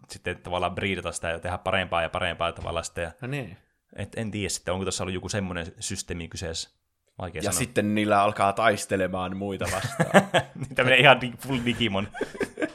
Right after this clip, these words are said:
Speaker 2: Lehteinen laittaa, "Mulla on varmaankin nuo kasarilla tulleet elektroniikkapelit se hulluin villitys, kun jengillä oli yhtäkkiä käsissä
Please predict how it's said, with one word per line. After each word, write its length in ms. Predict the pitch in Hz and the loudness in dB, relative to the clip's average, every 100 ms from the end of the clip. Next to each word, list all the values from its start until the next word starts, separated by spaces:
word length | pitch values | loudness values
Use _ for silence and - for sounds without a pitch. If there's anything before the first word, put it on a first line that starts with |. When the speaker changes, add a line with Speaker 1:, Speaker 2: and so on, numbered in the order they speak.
| - - - 254 - - - - _ _ | -12 -18 -16 -18 -18 -20 -20 -20 _ _
Speaker 2:
Lehteinen 600 | - 113 - - 104 101 | 2 4 4 -2 0 2
laittaa, 500 | 101 101 - 104 101 - _ _ _ _ - | 2 0 2 2 2 -4 _ _ _ _ -6
"Mulla 220 | 123 123 | 4 6
on 80 | 113 | 8
varmaankin 500 | 113 113 110 113 107 | 6 2 -4 -4 -4
nuo 320 | 110 110 - - | 2 2 0 -8
kasarilla 500 | - 160 151 127 110 | -2 2 4 4 2
tulleet 260 | 110 110 101 | 2 0 -2
elektroniikkapelit 960 | 143 160 160 127 113 107 98 110 107 98 | 0 -2 -2 -2 -2 -4 -2 0 0 0
se 100 | 101 | -4
hulluin 400 | 120 123 104 98 | -2 0 0 -2
villitys, 500 | 101 95 85 - - | -2 -4 -6 -12 -12
kun 280 | - 101 107 | -6 -6 -2
jengillä 400 | 156 143 120 107 | -2 0 -2 0
oli 200 | 110 110 | -2 -2
yhtäkkiä 400 | 113 - - 98 | -4 -6 -8 -4
käsissä 460 | 113 107 95 - | -4 -4 -6 -6